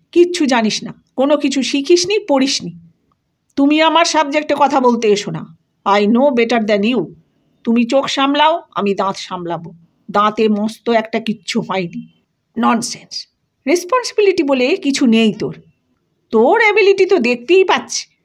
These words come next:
শোবার ঘরে মানসী বলল, "করছো কি তোমরা? বাবার স্বভাব তো জানো না,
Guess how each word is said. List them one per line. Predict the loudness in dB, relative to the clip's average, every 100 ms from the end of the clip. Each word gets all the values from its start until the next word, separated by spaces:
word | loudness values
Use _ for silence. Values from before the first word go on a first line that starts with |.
| _ _ _ _ _
শোবার | -4 0 2 0
ঘরে | 0 0
মানসী | 0 0 0 -2
বলল, | -2 -2 -2 -4 -10 _ _ _ _ _
"করছো | 2 2 2 -2
কি | 0 2
তোমরা? | 2 2 2 2 -2 -12 _ _
বাবার | 2 4 4 2
স্বভাব | 0 -2 0 -2 -2
তো | 0
জানো | 0 2 2
না, | 2 0 -4